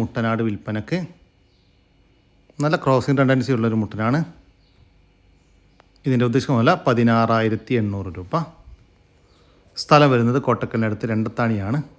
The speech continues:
ഈ ആടുകൾക്കെല്ലാം ഡെലിവറി ചാർജിൽ all കേരള ഡെലിവറി സൗകര്യം ലഭ്യമാണ്. ഒരു പശു വിൽപ്പനക്ക്. നല്ല കാമ്പാണ്, നല്ല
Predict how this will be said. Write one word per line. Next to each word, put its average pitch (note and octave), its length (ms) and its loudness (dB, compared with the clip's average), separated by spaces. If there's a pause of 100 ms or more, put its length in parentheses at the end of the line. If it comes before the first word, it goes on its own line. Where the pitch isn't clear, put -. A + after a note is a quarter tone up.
(300)
ഈ - 20 2 (100)
ആടുകൾക്കെല്ലാം A#2 500 0 (120)
ഡെലിവറി A#2+ 340 2
ചാർജിൽ G#2+ 380 -2 (140)
all G#2+ 120 -6 (100)
കേരള G#2 240 -8 (200)
ഡെലിവറി A2 280 -2 (120)
സൗകര്യം G#2 340 -6 (160)
ലഭ്യമാണ്. F#2 440 -10 (420)
ഒരു G3+ 200 6
പശു F3 300 4
വിൽപ്പനക്ക്. D3 500 0 (1400)
നല്ല C#3+ 220 4 (100)
കാമ്പാണ്, B2+ 600 4 (200)
നല്ല A#2 160 -4